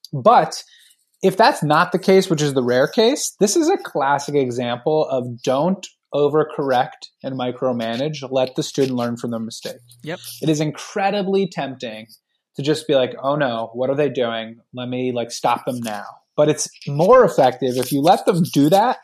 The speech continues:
Speaker 1: And then when you have the time, because you got to their mastery check, like, don't rush,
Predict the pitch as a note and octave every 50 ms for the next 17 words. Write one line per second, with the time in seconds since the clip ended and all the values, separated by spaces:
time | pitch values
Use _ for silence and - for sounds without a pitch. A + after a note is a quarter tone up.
0 | _ _ _ - - - - - - D#3 D#3+ E3+ D#3+ D#3+ D#3+ D#3+ D#3+ E3+ F#3+ F#3+
1 | G#3+ G#3+ G#3 A3 A3 A#3 - E3 C#3+ C#3 C#3 D3 D#3 D#3+ D#3 D3 C3+ - D3+ C#3
2 | B2+ D3+ C#3+ - C#3 C3+ C#3+ - - D3 C#3+ C#3+ C#3+ C#3+ C3+ C3 C3 - - C3+
3 | B2 A#2 - C3+ A#2 A#2+ - - B2+ - - E3+ F#3 G#3+ G3+ F3 D#3+ D3 D3 C#3+